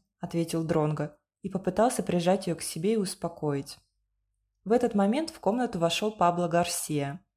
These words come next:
Увидев Дронго, сидевшего на диване и прижимавшего к себе Лилию Амельченко, он явно смутился.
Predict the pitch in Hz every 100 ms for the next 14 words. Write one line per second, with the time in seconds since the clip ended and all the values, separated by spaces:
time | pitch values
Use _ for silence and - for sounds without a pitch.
0 | _ _ 202 240 220 208 208 285 240 147
1 | - _ - 202 185 190 - 175 185 175
2 | 170 180 160 160 175 175 180 180 175 -
3 | 160 - 170 165 165 175 160 156 180 262
4 | - 175 160 - _ - 170 165 202 196
5 | 196 156 151 147 143 - 139